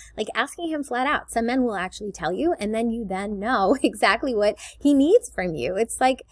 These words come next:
why do we not ask? It's really, really just gonna change the, the whole situation for us. And this might seem obvious again, but ladies, this is what I need you to do. I need you to look for any, like,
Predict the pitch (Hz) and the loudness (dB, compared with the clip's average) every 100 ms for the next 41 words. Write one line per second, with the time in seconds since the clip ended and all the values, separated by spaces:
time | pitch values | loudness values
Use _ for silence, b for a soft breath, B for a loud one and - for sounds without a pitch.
0 | b _ 214 233 277 277 247 196 180 208 | b _ 6 6 6 4 4 4 6 8
1 | 240 127 - 196 190 233 240 233 196 180 | 6 6 0 -2 -4 0 2 4 4 4
2 | 175 180 b b - 185 - 196 185 269 | 2 0 b b 0 2 4 2 2 0
3 | 208 202 196 - - 185 175 160 180 269 | 2 2 -2 -8 0 2 4 4 4 4
4 | 277 311 277 240 226 185 - - - - | 2 2 2 2 0 -4 -6 -8 -14 -16
5 | b - 247 349 554 554 381 269 214 220 | b 2 4 6 2 4 4 4 2 2
6 | 247 220 180 175 262 277 - - - - | 0 0 0 2 2 2 -2 -16 -10 2
7 | 294 202 226 370 370 339 262 160 - 262 | 4 4 0 0 2 2 2 2 2 2
8 | 320 359 370 - 269 262 190 | 2 2 2 2 2 4 2